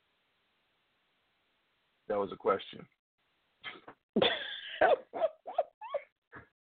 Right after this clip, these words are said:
You are, keep, keep up with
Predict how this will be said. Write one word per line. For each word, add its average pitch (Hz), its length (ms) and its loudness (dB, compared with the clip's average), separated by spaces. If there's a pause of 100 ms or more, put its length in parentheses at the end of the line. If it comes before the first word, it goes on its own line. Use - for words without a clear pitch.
(160)
You 147 140 8
are, 113 140 4 (920)
keep, 180 180 -2 (140)
keep 175 200 -2
up 117 200 4
with 107 140 0